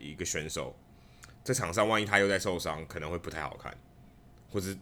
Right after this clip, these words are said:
非常疼痛，疼痛到无法下，无法下场，可能要人家搀扶。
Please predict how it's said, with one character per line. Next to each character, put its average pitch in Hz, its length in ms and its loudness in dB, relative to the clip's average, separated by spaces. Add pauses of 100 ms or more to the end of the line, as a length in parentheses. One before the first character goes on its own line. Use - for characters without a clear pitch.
(120)
非 113 140 0
常 92 160 4
疼 82 180 -4
痛， 87 200 -2
疼 98 160 -4
痛 107 120 0
到 110 140 4
无 98 160 2
法 80 340 0 (260)
下， 92 320 2
无 113 100 0
法 98 300 8
下 87 260 4
场， 65 300 -6
可 87 80 -8
能 87 80 -2
要 95 80 0
人 87 120 -2
家 85 80 -2
搀 87 300 0
扶。 64 260 -10